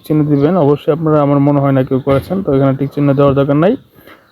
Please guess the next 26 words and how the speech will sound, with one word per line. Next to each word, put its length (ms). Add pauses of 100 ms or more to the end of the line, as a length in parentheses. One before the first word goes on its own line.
(120)
মোটরসাইকেল 640
ড্রাইভিং 400
যারা 220
এটা 140
পারেন, 460
যাদের 320
লাইসেন্স 440
আছে, 180
অবশ্যই 500
এটা 120
দিয়ে 160
দিবেন 280
ভাই। 160 (500)
আপনাদের, 500
আহ, 140
পরবর্তী, 800
আহ, 600
চাকরির 380
পরে 360 (680)
এটা 260
খুবই 360
বেনিফিট 460
দিবে 280
আপনাদেরকে। 480
তো 240
আপনাদেরকে 600